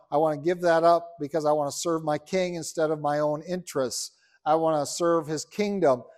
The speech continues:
rather than my estate. I don't wanna build my estate. I wanna build the kingdom of God. I wanna do what is pleasing to God that we saw, you know, I don't wanna displease God. I don't wanna invoke his anger on me. Not because I'm af-, just afraid of getting punished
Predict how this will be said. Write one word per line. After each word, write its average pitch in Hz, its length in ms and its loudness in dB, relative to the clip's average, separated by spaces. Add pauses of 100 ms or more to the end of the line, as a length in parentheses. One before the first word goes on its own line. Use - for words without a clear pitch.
(160)
rather 156 360 4
than 156 420 2
my 151 220 4
estate. 143 640 0 (160)
I 139 40 -8
don't 170 120 0
wanna 165 120 2
build 147 260 2
my 156 200 2
estate. 151 300 -2
I 151 60 4
wanna 147 220 2
build 143 300 0
the 135 60 -6
kingdom 147 320 -10
of 139 140 -10
God. 160 340 4 (480)
I 143 120 0
wanna 151 240 0
do 151 440 -2 (180)
what 147 100 -2
is 143 100 -4
pleasing 175 640 -4
to 156 60 -6
God 147 340 6
that 135 100 -2
we 131 120 0
saw, 143 460 4 (460)
you 127 140 -8
know, 127 340 0
I 139 220 0
don't 147 240 -2
wanna 165 320 2
displease 143 480 -4
God. 123 180 4
I 120 40 -6
don't 151 200 4
wanna 202 200 4
invoke 131 400 2
his 120 180 -6
anger 120 340 -4
on 107 160 -2
me. 101 220 -18 (840)
Not 190 140 2
because 180 220 2
I'm 156 100 0
af-, 127 120 0 (520)
just 147 240 0
afraid 156 480 2
of 127 340 0
getting 123 220 -2
punished 135 640 0